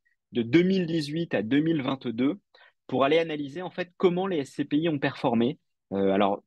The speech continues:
déjà en agrégat, puis ensuite, on a regardé par classe d'actifs, par géographie, et pour essayer de tirer un petit peu des tendances, voir un petit peu comment, quelle était la situation au trente et un décembre deux mille vingt-deux, qui est la date, on va dire, classique de réévaluation du patrimoine des S C P I.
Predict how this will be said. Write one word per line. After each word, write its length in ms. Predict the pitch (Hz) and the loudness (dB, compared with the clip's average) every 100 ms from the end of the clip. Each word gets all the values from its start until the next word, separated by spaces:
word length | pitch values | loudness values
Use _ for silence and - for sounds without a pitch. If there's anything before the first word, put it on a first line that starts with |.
| _ | _
déjà 500 | 113 107 113 107 - _ - | -6 0 2 2 0 _ -8
en 280 | 101 98 104 | -4 0 0
agrégat, 600 | 101 110 107 131 165 185 | 0 0 4 4 4 2
puis 160 | - | -4
ensuite, 260 | 107 - 117 | -10 -8 -6
on 60 | |
a 60 | 110 | -4
regardé 460 | 98 101 101 113 - - | 0 0 2 0 -2 -12
par 160 | 104 - | -12 -2
classe 220 | 113 107 | 0 2
d'actifs, 520 | 110 - 151 175 - _ _ _ - | 2 0 -2 -2 -8 _ _ _ -6
par 160 | 104 | -4
géographie, 720 | - 120 104 107 - 147 196 - _ _ - | 2 2 4 0 0 -4 -4 -8 _ _ -6
et 100 | 110 | -4
pour 220 | 123 113 | 0 0
essayer 180 | - 151 | 2 0
de 80 | |
tirer 240 | 117 - 143 | 0 0 -2
un 80 | 135 | -2
petit 80 | |
peu 100 | - | -2
des 120 | 120 110 | -2 -2
tendances, 500 | 113 127 208 - 117 | -2 -2 -2 -6 -4
voir 160 | 120 | -2
un 100 | 123 | -2
petit 140 | 120 - | -6 -4
peu 140 | 147 | -4
comment, 180 | 147 110 | -4 -6
quelle 180 | 127 120 | -2 -2
était 140 | 131 | -2
la 100 | 123 | -4
situation 540 | - - 123 - 147 | -6 -4 -4 -2 -2
au 140 | 113 95 | 0 -2
trente 280 | - 123 135 | -2 0 4
et 40 | |
un 100 | 127 | 4
décembre 560 | 123 - 139 131 95 - _ _ _ - | 4 2 2 2 -2 -8 _ _ _ -4
deux 120 | 117 | 0
mille 180 | 123 113 | 2 2
vingt-deux, 340 | 113 113 156 | 0 0 0
qui 160 | 202 - | -2 -2
est 40 | |
la 100 | 104 | -2
date, 300 | 101 123 123 | 2 0 0
on 40 | 107 | -4
va 120 | 98 | -6
dire, 200 | 107 - | -8 -6
classique 460 | - 117 - 147 123 | -4 -4 -2 -4 -2
de 80 | |
réévaluation 560 | 98 104 107 107 101 131 | -2 -2 0 -2 -2 -4
du 100 | 110 | -6
patrimoine 400 | 104 - 113 107 | -6 -4 -2 2
des 100 | 98 | 2
S 120 | 92 | 0
C 100 | 101 | -2
P 120 | - | -2
I. 160 | 120 | -2